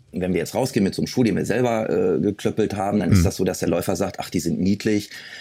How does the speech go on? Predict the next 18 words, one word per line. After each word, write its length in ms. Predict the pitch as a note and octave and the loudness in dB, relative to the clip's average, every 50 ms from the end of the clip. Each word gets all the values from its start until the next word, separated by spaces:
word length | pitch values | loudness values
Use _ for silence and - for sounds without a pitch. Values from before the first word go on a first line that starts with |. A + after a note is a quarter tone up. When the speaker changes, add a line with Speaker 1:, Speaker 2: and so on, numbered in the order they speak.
| - - - | -14 -6 -4
Speaker 1:
ähm, 380 | F#2+ F#2 F2+ F#2 F#2 F#2 E2+ D2+ | -2 0 2 2 2 2 2 0
ist 160 | - - - | -2 -2 -2
zwar 100 | - F2+ | -2 -2
aus 180 | E2 E2+ - - | -2 -2 -2 0
Holz 240 | F#2 G2+ G#2+ - - | 2 2 2 0 0
geschnitzt, 540 | A2 G#2 - - G#2 G#2 G#2 - - - | -2 -2 2 2 2 2 2 0 -4 -2
habe 100 | G2 F#2 | 0 0
ich 120 | G2 F#2+ - | 0 0 0
letztes 260 | G2+ G2 - - G#2+ | -2 -2 -2 -2 -2
Mal 80 | F#2 F2 | 0 0
in 100 | F2 F2 | 0 0
Holland 260 | F2+ F#2+ G2+ G#2 G2 | 0 0 0 0 0
gesehen, 300 | - F#2+ F#2 G#2 G#2 G#2 | 0 0 2 2 2 2
aber 140 | - G2+ G2 | 0 0 -2
ich 120 | F#2 - | 0 0
unterstütze 640 | A2+ G#2+ G#2+ F#2+ - - - B2+ B2+ - - - F#2+ | 0 0 0 -2 -4 -2 0 0 0 0 -2 -2 -2
die 140 | D2 E2 D#2 | 0 0 2
mal.“ 400 | D#2+ D#2 D2+ D2+ D#2 D#2+ - | 2 0 0 -2 -4 -4 -6